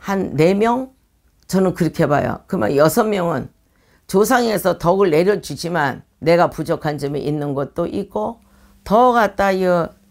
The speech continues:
뭐, 여, 나가면은 더 잘해갖고 내가 그 운을 받으려고 하는 것이고 그러거든요. 그래서 운은 각각이 다 갖다 여, 열려 있으니까 또 생일달 따라서 또 틀리고요.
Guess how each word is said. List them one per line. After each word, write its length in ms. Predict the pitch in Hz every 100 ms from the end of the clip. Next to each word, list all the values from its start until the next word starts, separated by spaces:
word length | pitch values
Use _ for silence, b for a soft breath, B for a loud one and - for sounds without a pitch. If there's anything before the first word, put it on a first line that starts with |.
| _
뭐, 300 | - 170 160
여, 160 | 147 139
나가면은 640 | 151 180 175 160 156 156 - _ b -
더 260 | 160 185
잘해갖고 560 | 180 - 165 185 170 165
내가 220 | 151 151
그 360 | - 151 143 - b b
운을 320 | - 202 180
받으려고 500 | - 131 170 165 143
하는 260 | 139 180 180
것이고 480 | 151 - - 135 131
그러거든요. 760 | 123 123 123 - - 131 123 b b b
그래서 320 | - - 139
운은 400 | - 185 214 202
각각이 480 | 170 - - 196 180 -
다 320 | - 139 160
갖다 420 | 156 156 160 165
여, 180 | 147 135
열려 340 | 131 147 147 135
있으니까 680 | 131 127 160 139 131 143 - B B B
또 120 | - 175
생일달 640 | 214 240 214 170 151 131
따라서 420 | 127 135 131 135
또 200 | 131 131
틀리고요. 840 | - 160 151 143 151 139 185 240